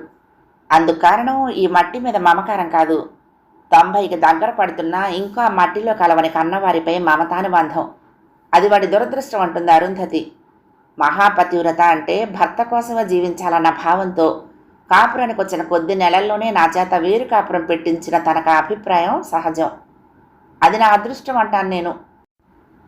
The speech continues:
ఏదో కథలో చెప్పినట్టు ఆనందరావు ముట్టుకుంటే మట్టి బంగారం అవుతుంది, అది వాడికి తెలుసు. అయినా తను ప్రచారం చేసుకోడు. నాకది స్వానుభవమైనా నేను ప్రచారం కానివ్వను. మరి నా స్వార్థం నాది.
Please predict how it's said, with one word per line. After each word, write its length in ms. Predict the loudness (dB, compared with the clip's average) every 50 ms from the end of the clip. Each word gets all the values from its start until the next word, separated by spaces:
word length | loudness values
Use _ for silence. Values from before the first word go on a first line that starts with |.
| _ -20 -10 _ 4
ఏదో 340 | 4 4 6 6 4 4 2
కథలో 460 | 4 4 4 4 4 2 0 -4 -4
చెప్పినట్టు 720 | -4 -4 -4 -4 -4 -2 -2 -2 -2 0 -2 -2 -2 -2 -4 -10 -20 _ _ _ _ _ _ _ _ _ 2
ఆనందరావు 560 | 4 4 4 2 0 0 0 2 2 2 2
ముట్టుకుంటే 840 | 2 0 -2 -2 -4 -4 -4 -4 -4 -4 -2 -4 -4 -4 -4 -8 -8 _ -2
మట్టి 240 | -2 -2 -2 -2 0
బంగారం 480 | 2 2 2 2 2 -2 -2 -2 -2
అవుతుంది, 520 | -2 -4 -4 -4 -4 -2 -2 -4 -4 -8 -14 -20 _ _ _ _ _ _ _
అది 160 | 0 2 4 4
వాడికి 400 | 6 4 4 2 0 -4 -8 -8
తెలుసు. 640 | -6 -4 -4 -4 -4 -4 -2 -2 -2 -2 -4 -10 -18 _ _ _ 0 0
అయినా 280 | 0 2 0 -2 0
తను 200 | 0 0 0 0
ప్రచారం 420 | 0 0 -2 0 -2 -2 -2 -2 -2
చేసుకోడు. 600 | -2 -2 -2 -2 -2 0 0 0 0 0 -4 -8 -18 _ _ _ _ _ _ _ _ _ 0
నాకది 420 | 2 2 4 4 2 0 0 -2
స్వానుభవమైనా 1040 | -4 0 2 2 2 4 2 0 -2 -2 0 2 2 2 2 0 0 0 0 0 0
నేను 300 | -2 -2 -2 -2 -2 -4
ప్రచారం 480 | -2 -2 -2 -2 -2 -6 -6 -6 -6 -4
కానివ్వను. 520 | -2 0 0 0 0 -2 -2 -4 -4 -6 -10 -16 _ _ _ _ _ _ _ _ _ 2
మరి 260 | 2 4 4 2 2
నా 140 | 2 0 -2
స్వార్థం 500 | 0 0 0 0 0 -2 -4 -4 -4 -2
నాది. 340 | -2 -2 -2 -2 -4 -4